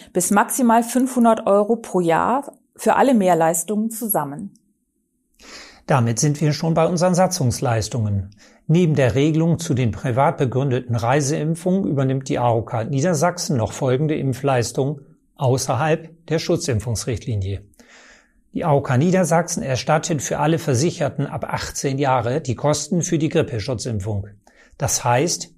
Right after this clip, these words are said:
Speaker 2: die Impfung wird privat verordnet und abgerechnet. Die A O K Versicherten können danach die Erstattung beantragen.
Speaker 1: Das gilt auch für neu von der stiko empfohlene Impfungen,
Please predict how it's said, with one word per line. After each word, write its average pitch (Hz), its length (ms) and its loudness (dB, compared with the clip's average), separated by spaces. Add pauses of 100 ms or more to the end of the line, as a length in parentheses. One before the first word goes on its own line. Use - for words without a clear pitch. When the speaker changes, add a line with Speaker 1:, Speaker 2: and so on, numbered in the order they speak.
Speaker 2:
die 160 120 0
Impfung 151 380 0
wird 143 160 0
privat 123 400 0
verordnet 143 640 -2 (100)
und 170 140 -2
abgerechnet. 113 800 -6 (320)
Die - 100 -6
A 131 120 -4
O 131 120 2
K 123 200 -2
Versicherten 185 640 -2 (240)
können 127 240 -2
danach 131 480 0
die 151 160 -4
Erstattung 135 440 -2
beantragen. 107 720 -4 (1400)
Speaker 1:
Das 214 320 2
gilt 269 300 2
auch 214 180 4
für 220 200 -2
neu 196 420 2
von 240 200 -2
der 220 120 2
stiko - 500 -2
empfohlene 233 680 2
Impfungen, 214 760 0